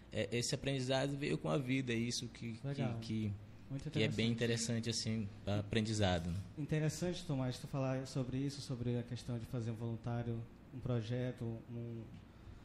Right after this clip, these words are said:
Speaker 2: no Hospital da Criança, que eu ia perguntar justamente sobre isso, assim, algo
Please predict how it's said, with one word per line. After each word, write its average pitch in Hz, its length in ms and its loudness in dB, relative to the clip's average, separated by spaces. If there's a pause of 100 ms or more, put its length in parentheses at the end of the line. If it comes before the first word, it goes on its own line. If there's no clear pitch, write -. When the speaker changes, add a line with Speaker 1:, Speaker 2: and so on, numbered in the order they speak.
(380)
Speaker 2:
no 127 140 -4
Hospital 120 400 -4
da 117 80 -4
Criança, 123 520 -4
que - 100 -6
eu 131 40 2
ia 127 80 0
perguntar 131 440 -2
justamente 131 360 -4
sobre 135 360 -4
isso, 113 300 -4
assim, 123 200 -8
algo 127 340 -6